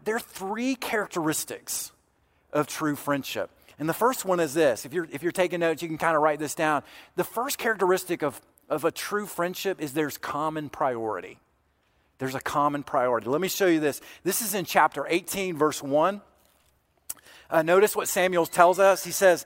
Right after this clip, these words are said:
"As soon as he had finished speaking to Saul, the soul of Jonathan was knit to the soul of David, and Jonathan loved him as his own soul." Now,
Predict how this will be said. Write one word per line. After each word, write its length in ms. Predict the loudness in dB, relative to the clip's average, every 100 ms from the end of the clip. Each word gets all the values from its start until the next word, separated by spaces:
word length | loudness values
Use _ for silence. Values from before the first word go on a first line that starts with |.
| -10 -2
"As 140 | 0 0
soon 340 | 2 2 6
as 220 | 6 4
he 100 | 2
had 140 | 0 0
finished 360 | -2 0 0
speaking 520 | -4 -2 -2 -2 -4 -4
to 140 | -6
Saul, 580 | 2 6 8 8 6 -4 -20 -20 _
the 100 | -2
soul 640 | 0 0 4 8 8 8 6
of 100 | 2
Jonathan 840 | 0 4 4 2 0 -2 -2 -6 -14 _ _ _
was 300 | 2 2 2
knit 340 | -2 0 0 0
to 120 | -2
the 120 | -2
soul 420 | 0 4 6 6
of 100 | 2
David, 520 | 4 4 4 0 -2 -8 -20 -14 -4
and 220 | -2 -2
Jonathan 960 | 2 6 6 4 2 -2 -2 -4 -2 6
loved 320 | 6 6 -2
him 360 | -6 -6 -8 -4
as 200 | -4 -4
his 180 | -6 -4
own 300 | -2 -4 -8
soul." 460 | -8 -8 -8 -14 _ _ _ _ _ _ _ -20 -8 4
Now, 280 | 4 4